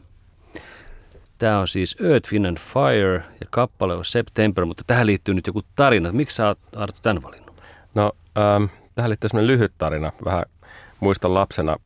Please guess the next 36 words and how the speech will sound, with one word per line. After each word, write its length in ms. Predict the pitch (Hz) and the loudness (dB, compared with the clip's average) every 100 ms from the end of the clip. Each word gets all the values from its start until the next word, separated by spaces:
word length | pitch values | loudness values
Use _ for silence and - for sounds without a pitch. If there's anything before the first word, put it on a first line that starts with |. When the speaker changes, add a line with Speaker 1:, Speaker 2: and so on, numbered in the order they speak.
| _ | _
Speaker 2:
kierteli 400 | - 87 80 73 | 0 0 0 -4
aika 220 | 71 - - | -4 -6 -6
paljon 260 | 80 71 | -4 -4
kaiken 320 | 69 73 69 69 | -6 -8 -6 -8
näköisiä, 380 | - - - | -8 -10 -8
äh, 1040 | 60 - _ _ - - - - - - 76 | -10 -12 _ _ -20 -20 -20 -20 -16 -12 -10
sääntöjä. 640 | - 87 82 78 85 104 113 | -8 -6 -6 -4 0 2 0
Si-, 220 | - 104 98 - | -4 -6 -4 0
<laughs> 80 | 123 | 2
olin 180 | 120 | 4
hyvin 180 | 131 151 | 4 2
kiltti 380 | - 120 107 95 | 2 0 0 -2
poika 340 | - 80 - | 0 0 0
ja 140 | 80 85 | 0 0
superujo 580 | - - 92 80 85 85 | -2 0 0 0 -2 0
poika, 360 | - 85 - | 0 -2 -2
mut 220 | 85 107 | -2 -2
jostain 280 | 139 - 104 - | -4 -2 -2 0
kumman 280 | 117 92 | 0 0
syystä 300 | 87 80 - | 0 -4 -4
rupesin 320 | 87 - 95 90 | -4 -4 -6 -4
tykkää 340 | 98 - 73 - | -8 -4 -4 -2
kaikista 360 | 82 82 - | -4 -2 -4
muista 300 | 85 82 - - | -2 -2 -4 -8
jutuista, 260 | - - - | -8 -10 -8
mitä 140 | - | -8
kaikki 240 | - 80 - | -6 -8 -4
kaverit 360 | 87 78 80 - | 0 0 -2 -6
tykkäs. 360 | 82 - - - | -10 -10 -10 -6
Ja 100 | 73 - - - - - - | -6 -8 -20 -20 -20 -20 -4
musiikki 420 | 123 135 120 - 92 | 0 2 2 0 2
on 60 | |
ollut 160 | 87 90 | 4 4
aina 220 | 92 82 | 4 4
vähän 220 | 82 85 | 2 0
sellainen. 480 | 80 82 76 71 69 | 2 2 2 0 -2